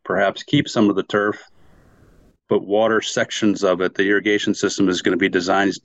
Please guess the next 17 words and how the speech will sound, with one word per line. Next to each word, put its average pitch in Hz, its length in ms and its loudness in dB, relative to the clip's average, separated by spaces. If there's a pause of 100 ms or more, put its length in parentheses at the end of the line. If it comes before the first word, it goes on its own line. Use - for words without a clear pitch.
designed 92 360 0
by 90 120 0
Marvin 90 360 0
Mills, 92 260 2
a 90 60 -6
local 90 460 0 (460)
irrigation 95 420 0
consultant 90 500 -2
here, 98 280 -2 (880)
with 101 280 -2
a, 95 220 0 (180)
a, 107 300 -2
a 87 40 -2
great 110 320 -4
deal 104 160 0
of 98 80 -2
flexibility 98 920 0